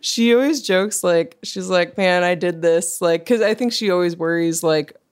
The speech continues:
I come home with, like, broken fingers or a broken hand. But I think that she knows how happy it makes me. And she sees how confident i-, it's made me. I think it's definitely affected me outside of just racing bikes. It's definitely made me as a, as a woman a lot more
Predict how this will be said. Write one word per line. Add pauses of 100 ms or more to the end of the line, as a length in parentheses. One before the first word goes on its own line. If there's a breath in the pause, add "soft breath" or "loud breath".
(120)
I
come
home
with,
like,
broken
fingers
or
a
broken
hand. (320 soft breath)
But
I
think
that
she
knows (260)
how
happy
it
makes
me. (120)
And
she
sees
how
confident
i-,
it's
made
me.
I
think (180)
it's
definitely
affected
me
outside
of
just
racing
bikes.
It's
definitely
made
me
as
a, (100)
as
a
woman
a
lot
more